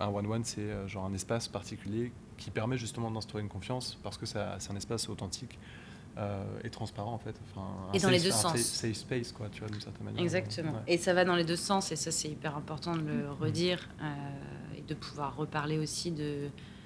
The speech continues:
Speaker 2: de ses vulnérabilités dans
Speaker 1: Ouais.
Speaker 2: les, des deux côtés, de ce qui se passe pas bien, des questionnements qu'on peut avoir, euh, je pense que ça, ça, ça fait déjà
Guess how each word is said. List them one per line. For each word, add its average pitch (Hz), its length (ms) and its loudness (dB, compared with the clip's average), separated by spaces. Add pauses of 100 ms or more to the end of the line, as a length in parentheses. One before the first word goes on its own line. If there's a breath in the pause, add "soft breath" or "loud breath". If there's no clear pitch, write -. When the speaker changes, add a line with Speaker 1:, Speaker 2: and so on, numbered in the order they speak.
(400 loud breath)
Speaker 2:
de - 80 -8
ses - 160 4
vulnérabilités 143 680 2
dans 151 100 4
Speaker 1:
Ouais. 143 100 4
Speaker 2:
les, 143 40 2
des 135 160 0
deux 151 140 2
côtés, 170 420 4
de 147 140 -2
ce - 120 -6
qui 139 280 -4
se - 100 -6
passe 139 200 -4
pas 135 120 0
bien, 165 280 4
des 147 100 0
questionnements 156 580 2
qu'on 143 140 -6
peut 139 160 -6
avoir, 156 560 4
euh, - 20 -2 (2250 loud breath)
je - 60 -16
pense - 200 -16
que - 60 0
ça, 170 100 2
ça, 151 240 -2
ça - 180 -4
fait - 140 -8
déjà 143 240 -2